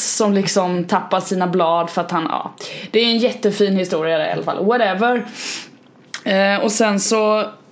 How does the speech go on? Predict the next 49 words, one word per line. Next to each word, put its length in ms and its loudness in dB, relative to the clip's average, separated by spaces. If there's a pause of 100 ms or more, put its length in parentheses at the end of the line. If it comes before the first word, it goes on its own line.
(260)
Gaston 540 2
då, 60 2
han 220 0
utvecklas 680 0
ju 40 0
från 220 0
att 160 -4
först 320 -2
så 120 2
är 140 4
det 60 4
ju 80 4
bara 300 2
det 60 0
här 180 2
att 160 -2
han 360 -2
typ, 280 -4 (240)
ja, 260 2
jag 100 0
ska 140 -2
ha 100 0
Belle 400 0
liksom. 340 -10 (1040)
Och 420 -2
försöker 480 -2
och 80 0
försöker. 440 0 (300)
Han, 840 -2 (120)
ja, 140 -8
men 220 -4
han, 380 -6
jag 100 -4
vet 140 -2
inte, 120 -4
han 220 -2
fattar 300 -4
ju 20 0
inte 120 -2
vad 100 0
nej 280 2
betyder, 480 -4
så 140 -6
det 60 -2
är 40 -2
ju 100 -2
så 100 -4
här 80 -2
äckligt. 480 -6